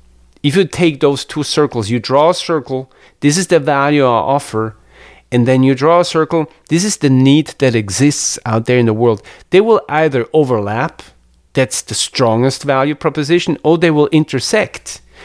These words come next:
And now if you look at that intersection, you have to ask yourself, what can they pay? I mean, we're not talking about emotionally here. It's like, what can they pay without falling into debt?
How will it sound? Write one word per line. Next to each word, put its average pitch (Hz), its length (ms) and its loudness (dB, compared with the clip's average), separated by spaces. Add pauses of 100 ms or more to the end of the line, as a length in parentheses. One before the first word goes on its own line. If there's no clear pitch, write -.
(240)
And 120 80 -2
now 147 100 2
if 190 120 2
you 220 100 2
look 220 260 0
at 175 100 -2
that 131 260 -2
intersection, 165 800 -2
you 107 60 0
have 131 140 2
to - 80 -2
ask 139 300 -2
yourself, 127 400 -2 (840)
what 196 280 -2
can 226 240 0
they 135 200 2
pay? - 760 -4 (920)
I 175 60 -2
mean, 185 240 0
we're 202 140 -2
not 302 240 0
talking 160 360 0
about 110 300 0
emotionally 120 680 0
here. 101 180 -2
It's 117 240 -2
like, 120 240 -2 (760)
what 220 340 0
can 262 180 -4
they 254 120 2
pay 170 360 0
without 139 520 0
falling 135 440 2
into 117 240 -4
debt? - 680 -8